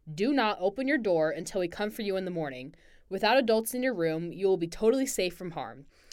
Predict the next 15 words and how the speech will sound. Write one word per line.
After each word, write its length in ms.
We 80
expect 300
to 60
pass 200
the 100
night 180
without 280
incident 380
here 200
as 120
well." 260
Seth 220
and 80
Kendra 280
stared, 400